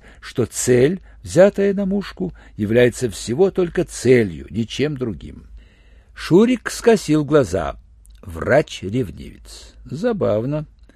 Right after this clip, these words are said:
Устроившись на скамье, подставив лицо легкому ветерку, врач что-то недоброжелательно бормотал про себя.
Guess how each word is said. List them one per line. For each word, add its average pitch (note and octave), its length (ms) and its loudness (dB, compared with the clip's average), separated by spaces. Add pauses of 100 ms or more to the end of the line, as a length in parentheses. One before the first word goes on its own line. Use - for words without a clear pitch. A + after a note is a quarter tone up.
(680)
Устроившись A3 840 2
на F#3 100 0
скамье, D3 720 2
подставив G3 600 0
лицо D#3 320 -2
легкому C3+ 540 0
ветерку, G#2+ 580 -4 (400)
врач F3+ 380 2
что-то F#3+ 480 -2
недоброжелательно B2 1300 -4
бормотал E2 640 -8
про D2+ 160 -18
себя. C#2+ 460 -14